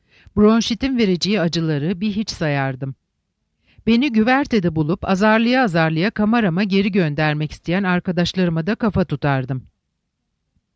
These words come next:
Bir defasında Kaş'tan aldığımız mis kokulu küçük sarı kavunlar altımdaki ranzaya konulmuştu.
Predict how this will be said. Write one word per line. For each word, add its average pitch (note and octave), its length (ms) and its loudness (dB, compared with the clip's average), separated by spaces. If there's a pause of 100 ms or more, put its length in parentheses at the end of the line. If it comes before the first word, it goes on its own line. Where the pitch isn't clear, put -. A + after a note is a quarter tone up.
(440)
Bir B3+ 120 0
defasında A#3+ 600 2
Kaş'tan A#3+ 520 0
aldığımız F3+ 580 2
mis B3 240 0
kokulu F3+ 400 0
küçük A#3 320 -2
sarı G3+ 240 0
kavunlar D#3+ 640 -2 (260)
altımdaki G#3 640 -2
ranzaya F3+ 460 2
konulmuştu. C#3+ 720 -2